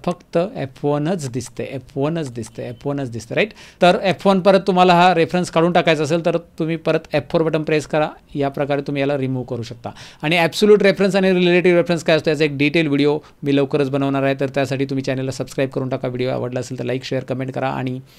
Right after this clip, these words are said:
अ, Excel कोर्स डिटेलमध्ये शिकायचा असेल तर डिस्क्रिप्शनमध्ये चेकआउट करा. माझा Excel कोर्स already आहे, डिझाईन केलेला आहे मी. ओके, शॉर्टकट की नंबर एट. ही शॉर्टकट की बहुतेक लोकांना माहिती नाही आहे आणि खूप बेसिक शॉर्टकट की. Basically आता इथे लेझर प्रिंटर लिहिलं आहे आणि लेझर प्रिंटर्स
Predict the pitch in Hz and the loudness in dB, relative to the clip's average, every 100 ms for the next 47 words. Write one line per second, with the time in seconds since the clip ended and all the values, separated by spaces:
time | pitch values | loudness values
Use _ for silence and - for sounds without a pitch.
0 | - - _ - 135 131 127 - 139 139 | -20 -20 _ -10 -6 -4 -4 -4 -2 -2
1 | 123 156 131 131 131 127 135 127 127 143 | -4 -4 -4 -2 -4 -4 -4 -6 -6 -10
2 | 135 131 127 139 - 127 127 - - 120 | -6 -6 -4 -6 -8 -8 -8 -6 -8 -8
3 | 117 113 113 120 117 - 113 113 110 107 | -8 -8 -6 -6 -6 -10 -10 -10 -8 -8
4 | 110 113 101 101 - - 117 113 113 107 | -6 -8 -8 -12 -16 -18 -8 -6 -6 -8
5 | 101 101 98 95 - - - - - - | -10 -10 -12 -16 -18 -20 -8 -6 -6 -10
6 | - - 262 254 247 240 220 190 147 - | -6 4 6 6 4 4 6 6 4 0
7 | 202 202 190 185 190 147 156 156 170 160 | -2 2 2 2 0 2 2 2 2 2
8 | 160 147 135 127 127 127 143 165 175 214 | 2 2 2 2 0 2 0 0 -2 -2
9 | 175 180 180 165 165 139 131 135 160 - | 4 4 4 -2 -2 0 -4 -2 -2 -2
10 | 190 190 196 190 196 175 170 180 175 160 | 2 2 4 2 4 4 2 2 0 0
11 | 151 139 151 190 - - - 160 180 175 | 2 2 2 -2 -14 -12 -4 0 4 4
12 | 170 185 - 214 208 214 156 | 2 0 2 2 6 4 4